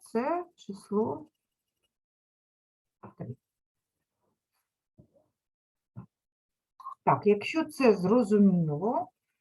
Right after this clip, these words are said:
хотіла б ще згадати з вами один такий тип завдань, який теж був пов'язаний з похідною. Ось дивіться, ми згадали, як можна використовувати похідну, якщо ми знаходимо проміжки зростання, спадання та точки екстремума.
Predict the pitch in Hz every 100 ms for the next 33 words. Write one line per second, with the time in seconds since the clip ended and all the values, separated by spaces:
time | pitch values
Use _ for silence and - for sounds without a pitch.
0 | _ - 190 - 302 311 - - 240 208
1 | 190 190 220 349 - 208 185 240 285 220
2 | - 190 180 240 285 208 - 226 233 -
3 | 180 - - _ _ _ _ _ _ _
4 | _ 202 180 175 254 277 202 - - 247
5 | 254 - 220 - 202 180 202 226 226 226
6 | 220 - - 226 - 214 185 165 165 156
7 | 131 120 _ _ - - - - _ _
8 | - 208 202 247 202 - 190 240 262 254
9 | 226 220 175 170 208 233 220 220 214 202
10 | 202 202 202 - 226 202 202 202 202 202
11 | 196 202 254 330 226 - 233 226 214 208
12 | 202 226 202 196 185 190 214 202 - -
13 | 190 190 190 - 220 254 247 226 - 185
14 | 185 226 220 - 180 190 202 - 196 190
15 | - - 170 151 156 190 254